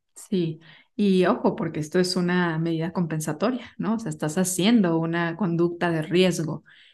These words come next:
Y una de las características mencionadas ya en episodios donde hemos hablado sobre el ayuno con Sofía Cien-, con Sofía Cienfuegos fue justamente que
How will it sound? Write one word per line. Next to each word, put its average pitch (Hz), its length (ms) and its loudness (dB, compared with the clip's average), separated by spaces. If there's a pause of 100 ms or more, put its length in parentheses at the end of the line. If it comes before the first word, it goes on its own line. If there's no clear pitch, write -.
(160)
Y 185 220 6
una 185 260 6
de 208 80 4
las 170 180 -2
características 170 920 0
mencionadas 160 760 2
ya 170 260 2
en 175 100 2
episodios 165 420 -2
donde 165 140 0
hemos 180 160 -2
hablado 156 340 0
sobre 156 240 -4
el 151 100 0
ayuno 160 440 0
con 151 160 -2
Sofía 156 400 -4
Cien-, 156 380 -6
con 156 180 -4
Sofía 156 260 -4
Cienfuegos 165 480 -4
fue 165 120 -2
justamente 170 680 -2
que 151 240 -2